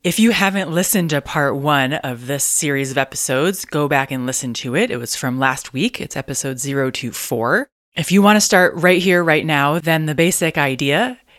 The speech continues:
is that we are going through ten different places that I'm able to find at least fifty thousand dollars hiding in plain sight in your business.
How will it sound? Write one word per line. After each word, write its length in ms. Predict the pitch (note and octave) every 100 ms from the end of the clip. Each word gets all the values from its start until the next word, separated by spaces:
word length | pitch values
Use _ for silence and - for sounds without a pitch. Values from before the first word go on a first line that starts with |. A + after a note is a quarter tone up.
| _
is 220 | E3 D3+
that 360 | C#3+ D3 C3+ -
we 380 | B2+ D3 F3 -
are 220 | D3 C#3+
going 340 | C#3+ C#3+ C#3+
through 300 | C#3 - C#3
ten 460 | C3 - E3 G3 G3+
different 460 | D#3 E3 F3+ F3 -
places 760 | C#3+ E3+ - A#2+ A2+ G#2+ - - _ _
that 260 | C3 B2 - _
I'm 220 | D#3 E3+
able 220 | F3 D#3
to 100 | C#3+
find 560 | C#3 - C#3 C3 C3 C3 - _
at 260 | D#3+ D#3+ C#3+
least 320 | E3+ G#3 -
fifty 380 | - F3+ - D#3
thousand 380 | C#3+ C#3+ C#3 C#3+
dollars 340 | B2+ C3 C3
hiding 320 | - B2+ B2
in 120 | B2+
plain 260 | B2 C3 B2
sight 280 | - A#2 -
in 100 | A#2
your 120 | A#2
business. 580 | A2 A2 A2 - -